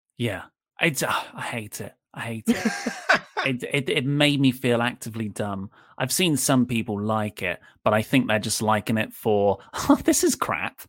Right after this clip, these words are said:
Speaker 1: <laughs>
Speaker 2: Yeah, it's, oh, yeah. It's an ir-, oh, yeah, totally.
Speaker 1: Yeah. Um, yeah, it was, it was terrible. Uh, absolutely
Speaker 2: Yeah.
Speaker 1: awful. And to, to have the, the guile to say stuff like "blood and guts"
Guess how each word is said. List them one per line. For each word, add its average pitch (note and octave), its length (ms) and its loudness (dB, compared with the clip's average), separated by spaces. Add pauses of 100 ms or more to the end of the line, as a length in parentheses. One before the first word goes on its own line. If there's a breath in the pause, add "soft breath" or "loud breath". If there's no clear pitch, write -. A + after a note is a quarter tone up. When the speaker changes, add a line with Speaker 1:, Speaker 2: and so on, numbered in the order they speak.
(240)
Speaker 1:
<laughs> - 440 2
Speaker 2:
Yeah, D#3 160 6
it's, C3+ 180 0
oh, D3+ 60 4
yeah. D3 260 4
It's F3 160 -2
an F#3+ 80 4
ir-, F#3 240 4
oh, G3+ 80 8
yeah, D3 220 2
totally. F#2 500 0 (380)
Speaker 1:
Yeah. F#2+ 320 -4 (480 soft breath)
Um, B2+ 500 6 (100)
yeah, F#3 240 4
it E3+ 60 4
was, D#3 240 4
it - 100 -2
was D3+ 140 0
terrible. G#3 460 0 (160)
Uh, C3+ 100 0
absolutely D3+ 480 0
Speaker 2:
Yeah. D#3 60 0
Speaker 1:
awful. C#3 340 -4
And D3 280 -4
to, F3+ 100 2
to F3+ 100 2
have G3 300 0
the, F#3+ 160 0
the E3 100 -2
guile D3 680 4
to A#2 120 -6
say A#2 240 -2
stuff C3+ 320 0
like B2+ 240 0
"blood C3+ 220 2
and A2 200 0
guts" - 460 -2